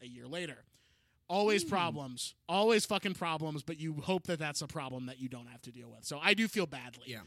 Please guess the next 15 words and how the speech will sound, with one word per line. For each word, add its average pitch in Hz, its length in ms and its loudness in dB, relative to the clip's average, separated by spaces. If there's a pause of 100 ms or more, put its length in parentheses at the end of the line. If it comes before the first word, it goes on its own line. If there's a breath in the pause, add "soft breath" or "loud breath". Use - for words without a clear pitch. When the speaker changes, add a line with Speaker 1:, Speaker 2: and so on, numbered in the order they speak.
(360 loud breath)
Speaker 1:
uh, 123 360 -8
for 165 120 -8
M. 139 160 -8
Night. 120 240 -12
And 196 140 0
I 285 120 6
do 262 300 4
genuinely 214 540 0
feel 175 180 -4
badly 135 560 -6 (640 soft breath)
for 208 300 6
him 123 420 -10 (440)
in 208 140 2
his 190 240 0
career 139 540 -8